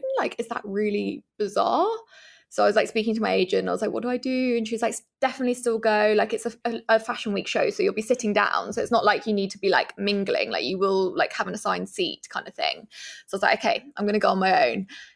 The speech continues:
Decided, like, and before it, I was literally like, "What am I doing?" Lucy called me and was like, "You're not, are you, are you going on your own?"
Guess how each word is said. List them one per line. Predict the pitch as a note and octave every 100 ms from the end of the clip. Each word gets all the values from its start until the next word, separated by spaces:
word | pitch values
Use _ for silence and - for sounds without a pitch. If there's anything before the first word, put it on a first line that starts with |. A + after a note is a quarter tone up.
| _
Decided, | - G#3+ G#3 F#3+ F#3 -
like, | D3+ B2+ - - -
and | G#3 F3+
before | - A#3+ A#3 F3+
it, | G2
I | E3
was | F3+
literally | G#3+ F#3+ F#3
like, |
"What | F#3+ -
am | F#3+
I | F#3+
doing?" | F3 A2+
Lucy | F#3+ A3 A3
called | A#3+ G#3
me | G3+
and |
was | -
like, | A3 - -
"You're | - B3+
not, | F#4 _ _
are | C4+
you, | E4
are | D#4+ C#4
you |
going | D4+ G#4+ G#4+
on | G#4
your | G4+
own?" | G4+